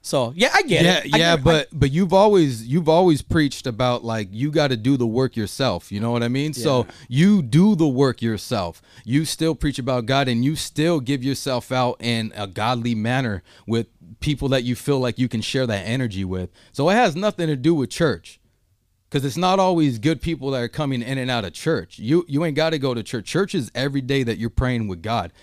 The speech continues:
Speaker 2: Every
Speaker 1: Yeah.
Speaker 2: day in the shower. Every day when you're by yourself. Every day after you read. Every, eh, your, your, your affirmations with God are way different than just going to church every Sunday, coming out and sinning again.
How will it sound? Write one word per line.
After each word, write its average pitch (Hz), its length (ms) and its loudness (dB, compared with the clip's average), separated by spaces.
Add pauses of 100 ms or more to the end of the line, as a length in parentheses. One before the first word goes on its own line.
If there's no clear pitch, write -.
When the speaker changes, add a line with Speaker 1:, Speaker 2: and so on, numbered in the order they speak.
(160)
Speaker 2:
Every 139 180 -4
Speaker 1:
Yeah. 156 100 -2
Speaker 2:
day 156 60 -2
in 147 80 -6
the 127 80 -8
shower. 113 420 -4
Every 123 220 -4
day 147 100 -4
when 143 160 -6
you're 143 80 -6
by 135 140 -4
yourself. 113 420 -6
Every 131 180 -6
day 135 140 -6
after 135 200 -6
you 131 160 -2
read. 120 280 -2
Every, 117 240 -8
eh, 127 120 -10 (320)
your, 143 180 0
your, 156 320 -6 (300)
your 156 140 -6
affirmations 170 640 -2
with 123 80 -4
God 139 260 4
are 113 200 -2
way 135 400 0
different 113 500 -2
than 107 120 -4
just 107 180 -6
going 139 200 0
to 123 80 -2
church - 240 -4
every 117 180 -2
Sunday, 117 460 -2
coming 135 360 -4
out 131 240 -2
and 98 200 -10
sinning 143 420 -4
again. 85 360 -12